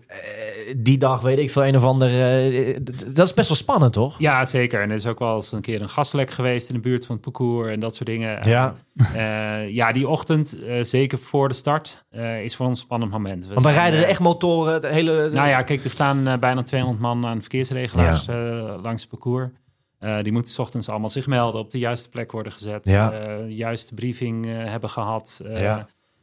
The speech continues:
Speaker 2: eh, dus, ehm, ja, vanaf, eh, een uur of vijf worden de eerste mensen neergezet. Eh, we hebben een bepaald punt afgesproken. Oké, als ze daar zijn met uitzetten, dan
Speaker 1: Mhm.
Speaker 2: is het veilig om te starten. Want dan weten we, er wordt nog
Speaker 1: Ja.
Speaker 2: een uur gezwommen en dan hebben we tijd om de rest neer te
Speaker 1: Ja.
Speaker 2: zetten.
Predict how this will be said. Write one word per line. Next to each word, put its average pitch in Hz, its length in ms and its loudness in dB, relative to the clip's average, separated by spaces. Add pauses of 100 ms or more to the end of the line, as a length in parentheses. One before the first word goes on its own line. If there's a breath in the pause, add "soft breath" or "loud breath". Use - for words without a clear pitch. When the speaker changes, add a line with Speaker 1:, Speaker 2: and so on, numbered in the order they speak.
(120)
Speaker 2:
eh, 101 340 -10
dus, 107 320 -6
ehm, 107 680 -6
ja, 110 240 -2
vanaf, - 440 -8
eh, 107 160 -2
een 107 100 -4
uur 117 120 -2
of 117 80 -6
vijf 113 320 -2
worden 110 240 -6
de 117 60 -4
eerste 113 280 -6
mensen 127 300 -2
neergezet. 110 680 -6
Eh, - 20 -14 (400)
we 107 60 -8
hebben 107 180 -6
een 107 120 -6
bepaald 107 440 -4
punt 120 280 0
afgesproken. 117 880 -4 (420)
Oké, 110 360 -6
als 104 160 -6
ze 117 100 -6
daar 113 340 2
zijn 113 340 -2
met 110 180 -6
uitzetten, 110 800 -6
dan 110 380 -2 (120)
Speaker 1:
Mhm. 107 140 0
Speaker 2:
is 101 140 -2
het 113 120 -8
veilig 113 360 -2
om 101 80 -8
te 98 100 -10
starten. 139 420 -2
Want 113 120 -6
dan 107 80 -8
weten 117 300 -2
we, 107 60 -8
er 107 100 -8
wordt 107 160 -8
nog 120 80 0
Speaker 1:
Ja. 107 80 6
Speaker 2:
een 127 60 2
uur 117 180 -2
gezwommen 120 520 -2
en 98 80 -10
dan 107 120 -8
hebben 107 180 -10
we 104 60 -14
tijd 110 300 -6
om 117 100 -6
de 117 60 -6
rest 131 220 -8
neer 117 180 -6
te - 100 -14
Speaker 1:
Ja. 101 60 -10
Speaker 2:
zetten. 110 340 4